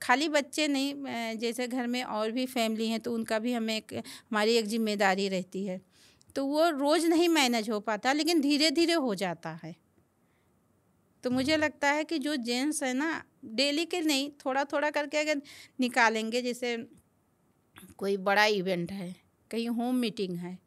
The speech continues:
Speaker 2: हम्म।
Speaker 1: तो वहाँ पे लेके चले जाओ। कुछ नहीं तो छोटा सा एक दो बार जाएं, लेडीज जो हैं वहाँ पे छोटा सा कोई डेमो दिखा दें, तो उससे कॉन्फिडेंस बढ़ता है।
Speaker 2: That's great। अ, फरीदा जी, एक प्रश्न लेता हूँ मैं,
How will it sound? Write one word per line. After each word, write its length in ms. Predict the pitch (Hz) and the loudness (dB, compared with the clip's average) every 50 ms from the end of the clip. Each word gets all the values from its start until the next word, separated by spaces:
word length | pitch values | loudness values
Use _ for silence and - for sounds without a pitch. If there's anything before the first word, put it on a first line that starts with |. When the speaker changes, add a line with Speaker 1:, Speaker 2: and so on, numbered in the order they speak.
| _ _ - | _ _ -14
Speaker 2:
हम्म। 220 | 120 110 101 95 95 98 - - | -14 -12 -12 -12 -14 -16 -12 -8
Speaker 1:
तो 60 | - 247 | -4 -2
वहाँ 280 | 240 233 233 254 247 247 | 0 2 2 2 2 2
पे 80 | 254 | 2
लेके 300 | 254 233 220 202 - 214 | 2 2 2 0 0 -4
चले 260 | 202 - 202 202 196 | -4 -4 -4 -6 -6
जाओ। 180 | 190 190 202 196 | -4 -4 -6 -6
कुछ 280 | 190 - 240 240 - 254 | -6 -6 -8 -6 -4 -4
नहीं 120 | 247 247 | -4 -4
तो 100 | 240 262 | -4 -6
छोटा 360 | 262 - - 220 214 233 240 | -8 -6 -6 -4 -2 -2 -4
सा 300 | 233 - 240 240 233 - - - - - - - - | -4 -2 -4 -4 -4 -4 -8 -12 -18 -18 -14 -8 -4
एक 140 | 226 220 208 | -4 -4 -4
दो 160 | 202 240 240 | -2 -4 -2
बार 200 | 220 226 226 233 | 2 2 2 2
जाएं, 400 | 220 220 220 208 202 208 208 214 - _ _ _ - - - _ _ - 208 202 - | 0 -2 -4 -4 -4 -4 -6 -8 -10 _ _ _ -20 -20 -20 _ _ -14 -14 -12 -6
लेडीज 360 | - 214 214 208 196 214 208 | 0 2 2 2 2 0 -4
जो 180 | 185 208 208 208 | -4 -6 -6 -6
हैं 140 | 208 208 202 | -6 -6 -6
वहाँ 180 | 208 220 220 | -4 -4 -6
पे 120 | 220 - 240 | -4 -6 -8
छोटा 340 | 247 - 254 214 208 214 214 | -6 -6 -6 -4 -2 -2 -4
सा 140 | 214 233 | -2 -4
कोई 220 | 220 - 226 226 233 | -6 -4 -4 -4 -4
डेमो 320 | 208 214 208 202 202 214 | -4 -4 -4 -4 -4 -4
दिखा 380 | 208 196 202 202 - 208 185 180 | -4 -4 -6 -6 -4 -6 -4 -4
दें, 200 | 180 190 196 208 | -4 -6 -10 -10
तो 140 | - 277 262 | -8 -8 -8
उससे 240 | 254 254 - 311 | -6 -4 -4 -6
कॉन्फिडेंस 640 | 311 311 294 269 247 240 277 262 254 269 269 262 254 | -2 -2 -2 0 0 -2 -4 -4 -4 -4 -4 -4 -6
बढ़ता 360 | 247 220 - 196 170 - 175 | -4 -6 -6 -8 -8 -12 -14
है। 260 | 180 175 180 180 180 180 _ _ _ _ _ _ _ _ _ _ _ _ _ _ _ _ _ _ _ _ _ - | -12 -12 -12 -14 -14 -16 _ _ _ _ _ _ _ _ _ _ _ _ _ _ _ _ _ _ _ _ _ -10
Speaker 2:
That's 260 | 127 123 127 120 113 - | -6 -6 -4 -4 -4 -6
great। 260 | - - 120 123 127 - _ _ _ _ - - - _ _ _ - - | -6 -6 -6 -6 -8 -10 _ _ _ _ -20 -20 -20 _ _ _ -14 -6
अ, 440 | - 120 127 131 131 123 113 - _ _ _ _ _ - - | -2 0 0 2 2 0 -2 -6 _ _ _ _ _ -20 -14
फरीदा 320 | - - 147 131 139 139 156 | -8 -6 -4 -2 2 2 2
जी, 160 | 160 175 185 | 2 2 2
एक 260 | 180 180 180 - - | 2 2 0 -4 -4
प्रश्न 300 | - 147 - - 165 170 | -4 -2 -2 0 0 2
लेता 220 | 156 135 113 - 135 | 2 2 0 0 0
हूँ 140 | 120 117 110 | -2 -2 -2
मैं, 320 | 117 127 143 180 202 - | -4 -4 -6 -8 -10 -14